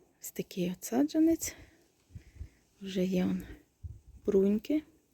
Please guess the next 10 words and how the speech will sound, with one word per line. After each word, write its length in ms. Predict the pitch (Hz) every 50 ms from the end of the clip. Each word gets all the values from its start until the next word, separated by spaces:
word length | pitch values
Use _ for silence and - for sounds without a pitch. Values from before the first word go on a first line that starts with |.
| _ _ _ _ _ _ _ _ _ _ - - -
немаленькі 640 | 214 214 214 214 214 214 220 226 226 233 240 - -
такі. 400 | - 247 - - - 240 240 - - - _ _ _ _ _ _ _ _ _ _ _ - - _ _ _ _ _ - - - - - _ _ _ _ _ _ _ _ _ _ _ _ _ _ _ _ _ _ _ _ _ _
Ну, 120 | 226 226 240
такий 400 | - - 240 - - - 196 -
саджанець, 640 | - - - 208 196 190 - - 214 190 202 202 -
побачимо, 540 | - _ - 190 185 202 190 190 - - 190
що 180 | - - 202 190
з 40 | 190
нього 320 | 196 196 196 185 196 196 - _ _ _ _ _ _ _ _ _ _ _ _ _ _ _ _
наросте. 800 | 202 190 196 196 196 190 - - - - - - 233 269 349